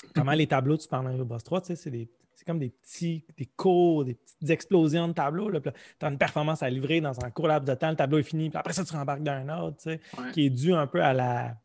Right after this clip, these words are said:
Speaker 1: je me souviens jamais comment appeler ça, là, la genre de, de, comment le jeu est conçu, tu sais, les tableaux sont pas super longs, là.
Speaker 2: Mm-hmm. Ouais, c'est ça, la
Speaker 1: Ouais,
Speaker 2: limite
Speaker 1: c'est
Speaker 2: de, de sprite que tu peux mettre dans
Speaker 1: Ouais,
Speaker 2: un
Speaker 1: c'est ça.
Speaker 2: tableau, là.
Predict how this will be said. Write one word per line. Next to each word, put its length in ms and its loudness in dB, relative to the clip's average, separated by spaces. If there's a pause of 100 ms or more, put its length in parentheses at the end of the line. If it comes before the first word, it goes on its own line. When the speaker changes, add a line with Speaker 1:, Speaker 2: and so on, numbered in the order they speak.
(300)
Speaker 1:
je 140 -6
me 40 0
souviens 200 -4
jamais 180 -2
comment 180 -4
appeler 180 -6
ça, 120 -10
là, 120 -6
la 120 -8
genre 240 -8
de, 140 -6
de, 160 -10 (680)
comment 180 -2
le 40 4
jeu 220 4
est 80 2
conçu, 360 -2
tu 60 -8
sais, 60 0
les 100 2
tableaux 240 2
sont 160 -2
pas 120 -6
super 600 -2
longs, 220 -10 (340)
là. 80 0
Speaker 2:
Mm-hmm. 240 0 (400)
Ouais, 160 -2
c'est 80 -10
ça, 120 4
la 80 6
Speaker 1:
Ouais, 40 4
Speaker 2:
limite 280 4
Speaker 1:
c'est 180 4
Speaker 2:
de, 60 0
de 100 0
sprite 600 4
que 100 0
tu 140 -8
peux 140 2
mettre 160 0
dans 140 2
Speaker 1:
Ouais, 80 -2
Speaker 2:
un 60 0
Speaker 1:
c'est 60 -4
ça. 120 2
Speaker 2:
tableau, 300 0
là. 60 -4